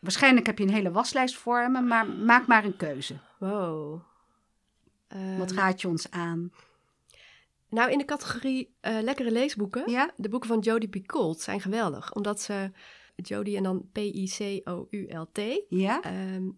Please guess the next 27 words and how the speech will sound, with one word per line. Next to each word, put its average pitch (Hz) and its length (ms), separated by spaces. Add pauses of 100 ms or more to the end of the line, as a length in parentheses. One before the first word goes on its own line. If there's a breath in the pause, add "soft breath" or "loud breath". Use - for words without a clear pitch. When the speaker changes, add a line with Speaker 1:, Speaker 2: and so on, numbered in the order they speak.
(140)
Speaker 2:
zij 214 280
beschrijft 220 460
ethische 262 340
dilemma's, 262 680
Speaker 1:
Ja? 190 80
Speaker 2:
waardoor 220 200
je 226 80
echt 247 140
aan 220 80
het 202 80
nadenken 269 340
gezet 262 320
wordt. 302 240
Maar 214 320 (180)
het 220 160
is 226 120
ondertussen 226 400
ook 247 140
gewoon 233 160
een 226 80
supergoed 233 460
boek 240 160
om 220 100
te 196 100
lezen. 185 480
Speaker 1:
Oké. 294 260
Speaker 2:
Eh, 190 360